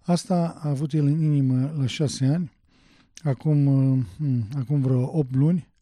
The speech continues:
a terminat școala medicală și lucrează într-un spital din New York și a început să învețe limbi străine ca să poată să plece în locuri de-astea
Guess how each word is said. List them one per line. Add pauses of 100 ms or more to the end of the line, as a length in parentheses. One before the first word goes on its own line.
(440)
a
terminat
școala
medicală
și
lucrează
într-un
spital
din
New
York (720)
și
a
început
să
învețe
limbi
străine
ca
să
poată
să
plece
în
locuri
de-astea